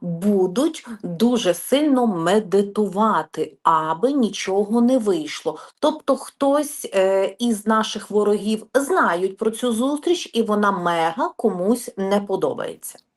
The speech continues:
Давай глянемо. Чи це програється в ударах?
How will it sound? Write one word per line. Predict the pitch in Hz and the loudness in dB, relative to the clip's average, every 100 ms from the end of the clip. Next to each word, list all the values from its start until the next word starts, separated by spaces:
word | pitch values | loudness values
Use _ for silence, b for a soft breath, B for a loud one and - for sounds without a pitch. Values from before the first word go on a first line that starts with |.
| _ _ - - | _ _ -18 -4
Давай | 196 160 151 139 | 0 0 -2 -4
глянемо. | 151 151 160 202 285 - _ _ _ _ _ _ _ _ _ _ _ _ _ _ _ _ _ _ _ _ _ _ _ _ _ - _ _ | -6 -6 -6 -4 -6 -8 _ _ _ _ _ _ _ _ _ _ _ _ _ _ _ _ _ _ _ _ _ _ _ _ _ -20 _ _
Чи | - 233 | -4 -2
це | 226 240 | 0 0
програється | 226 220 202 214 208 202 - 208 | 0 -2 0 0 0 -2 -4 -6
в | 196 | -4
ударах? | 202 190 180 170 214 285 | -4 0 2 2 0 -2